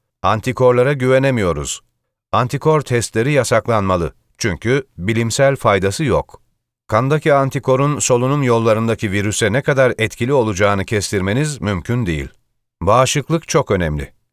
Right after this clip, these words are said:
Önemli olan bağışıklık. Eğer covid on dokuz geçirdiyseniz, kanınızdaki antikordan bağımsız olarak en az altı ila sekiz ay bu hastalıktan korunuyorsunuz.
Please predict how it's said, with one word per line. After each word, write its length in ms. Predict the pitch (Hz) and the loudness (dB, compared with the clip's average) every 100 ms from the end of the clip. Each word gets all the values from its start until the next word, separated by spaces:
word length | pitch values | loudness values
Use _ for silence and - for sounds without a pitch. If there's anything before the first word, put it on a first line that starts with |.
| _ _ 107 | _ _ 0
Önemli 320 | 131 151 170 | 2 2 2
olan 360 | 151 139 147 | 4 2 2
bağışıklık. 680 | 127 113 98 104 - 82 - _ _ _ _ | 2 2 0 -4 -6 -8 -10 _ _ _ _
Eğer 280 | 117 131 135 - | 2 4 2 0
covid 260 | 120 123 | 0 2
on 180 | 131 135 | 2 0
dokuz 280 | 123 120 95 | 0 -2 -2
geçirdiyseniz, 800 | 101 - 107 131 139 90 95 131 _ _ _ _ | -4 -2 -2 -2 -2 -2 -2 -6 _ _ _ _
kanınızdaki 680 | 107 120 123 127 135 135 117 | -2 0 0 0 -2 0 0
antikordan 680 | 110 - 120 113 113 127 | 0 -2 0 2 0 2
bağımsız 420 | 107 110 110 147 131 | 2 2 0 -2 0
olarak 400 | 90 80 107 - _ _ _ | 2 2 0 -6 _ _ _
en 120 | 123 | 0
az 260 | 131 135 123 _ | 2 0 -2 _
altı 340 | 101 107 107 | 2 2 0
ila 360 | 156 104 85 117 | -2 0 2 0
sekiz 440 | - 110 - 143 | 0 -4 -4 0
ay 220 | 104 120 123 | 2 2 0
bu 120 | 123 | -2
hastalıktan 680 | 113 - 104 95 123 143 | -2 -2 -2 0 -2 -2
korunuyorsunuz. 840 | - 120 127 123 98 - 85 71 | 0 0 2 0 0 -2 -6 -8